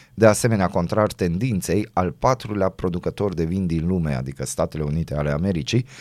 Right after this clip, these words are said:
a înregistrat o creștere cu douăsprezece procente a producției din două mii douăzeci și doi, datorită temperaturilor mai scăzute și ploilor abundente înregistrate pe perioada iernii în vei-, în văile Napa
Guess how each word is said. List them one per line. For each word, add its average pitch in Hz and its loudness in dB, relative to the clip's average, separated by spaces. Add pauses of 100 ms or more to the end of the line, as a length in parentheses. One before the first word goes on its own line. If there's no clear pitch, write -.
(240)
a - 0
înregistrat 101 -2
o - -4
creștere 120 -4
cu 92 -8
douăsprezece 90 -4
procente 87 -4
a 78 2
producției 85 -4
din 78 -2
două 90 2
mii 82 0
douăzeci 80 -2
și - -8
doi, 113 4 (300)
datorită 110 2
temperaturilor 95 0
mai 78 0
scăzute 107 -6
și - -6
ploilor 95 -2
abundente 80 -2
înregistrate 69 -2
pe 80 -4
perioada 78 0
iernii 85 0
în 76 -4 (100)
vei-, 87 -2
în 82 -4
văile 82 0
Napa 69 0